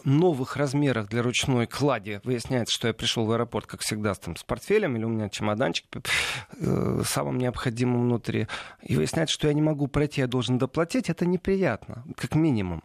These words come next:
А максимум это бывает трагично, потому что, э, неоднократно видел сцену, когда люди ругаются, и неоднократно видел сцену, когда начинается, э, бег по аэропорту, чтобы дойти в кассу, заплатить, доплатить, сдать багаж. То есть все это неприятно, как минимум.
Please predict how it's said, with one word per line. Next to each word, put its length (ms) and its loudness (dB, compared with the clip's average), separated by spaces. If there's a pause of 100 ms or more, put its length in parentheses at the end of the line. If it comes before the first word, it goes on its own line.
А 100 -2
максимум 760 2
это 280 -2
бывает 480 -2
трагично, 640 -4
потому 360 -2
что, 220 -2 (440)
э, 40 -2 (340)
неоднократно 760 2
видел 300 -4
сцену, 420 0
когда 240 -4
люди 260 0
ругаются, 680 0
и 100 -4
неоднократно 680 0
видел 200 -2
сцену, 360 0
когда 280 -4
начинается, 720 0 (360)
э, 480 0 (220)
бег 520 0
по 160 -4
аэропорту, 600 0
чтобы 320 -4
дойти 280 2
в 100 -8
кассу, 380 -2
заплатить, 640 0
доплатить, 600 -2
сдать 220 -4
багаж. 460 0
То 120 -10
есть 100 -8
все 160 2
это 160 -2
неприятно, 640 -2
как 240 -12
минимум. 400 0